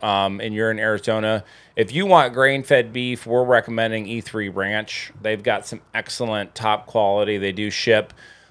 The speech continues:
Um, for just about everything else, greensburymarket dot com. Um, we've, we've gone over some of these products. We've had 'em shipped to us just to see how they were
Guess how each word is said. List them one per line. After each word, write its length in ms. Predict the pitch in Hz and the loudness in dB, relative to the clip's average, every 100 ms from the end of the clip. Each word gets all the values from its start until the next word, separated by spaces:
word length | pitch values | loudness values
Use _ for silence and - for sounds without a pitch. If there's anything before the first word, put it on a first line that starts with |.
| - | 0
Um, 220 | 117 117 | 0 2
for 160 | - 143 | 2 4
just 280 | 143 165 | 6 4
about 220 | 190 156 143 | 6 6 6
everything 320 | 143 143 135 | 6 2 2
else, 300 | 123 135 - | 4 4 0
greensburymarket 920 | - 131 123 135 123 104 110 120 131 | -6 -6 -2 0 2 2 0 0 2
dot 220 | 127 131 | 2 2
com. 440 | 135 123 127 139 131 - _ _ | 2 4 2 0 -8 -20 _ _
Um, 460 | 117 113 107 110 113 - | 0 2 2 0 -10 -10
we've, 400 | 123 123 104 - 107 _ | -4 -2 -4 -10 -20 _
we've 380 | 131 120 95 - _ _ _ _ _ _ _ _ _ 113 | -6 -6 -8 -18 _ _ _ _ _ _ _ _ _ 6
gone 220 | 143 156 | 8 10
over 160 | 151 139 | 8 6
some 200 | - 147 | 2 2
of 40 | |
these 160 | 135 127 | 2 -2
products. 520 | - 131 131 127 - | 4 6 8 6 2
We've 140 | 120 | -2
had 180 | 120 127 | 2 2
'em 60 | 117 | 0
shipped 300 | - 131 - | 0 0 0
to 120 | - | 0
us 240 | 123 123 - | 4 4 2
just 220 | 120 - | -4 -6
to 80 | 104 | -10
see 220 | 131 113 | -6 -2
how 140 | 113 | 0
they 120 | 110 | 0
were 460 | 104 107 110 110 | 0 0 0 0